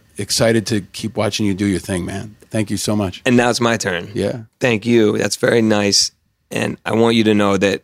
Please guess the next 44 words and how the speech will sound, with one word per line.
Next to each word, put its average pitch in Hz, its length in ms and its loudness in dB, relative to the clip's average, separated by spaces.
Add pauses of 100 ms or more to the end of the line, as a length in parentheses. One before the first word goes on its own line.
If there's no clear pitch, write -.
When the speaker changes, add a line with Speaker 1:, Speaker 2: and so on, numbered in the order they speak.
Speaker 2:
you 120 540 6
have 90 200 -2
been 95 140 0
an 92 140 -2
example 90 500 -4
for 110 140 -6
so 95 360 2
many 90 240 -2
people, 101 260 -2
but 95 200 -2
you 110 140 6
know 98 260 2
this, - 340 -2
right? 98 280 0 (300)
That's 101 260 0
your 92 120 2
job. 92 500 -2
Your 98 180 -4
job 92 340 -2
is 98 160 -2
to, - 100 -8
like, - 340 -4
be 104 200 2
the 92 140 0
example, 95 580 -2
right? 101 200 0
Show 104 280 6
that 101 140 2
we 110 120 4
can 95 220 0
have 98 340 0
voice 95 440 2
and 92 120 -6
we 95 100 0
can 92 280 -10
represent. 98 720 0 (1000)
You've 110 240 0
written 113 260 4
books. 101 540 2
You're 104 180 0
doing 107 300 4
everything 104 360 4
with 95 120 4
it. 98 180 0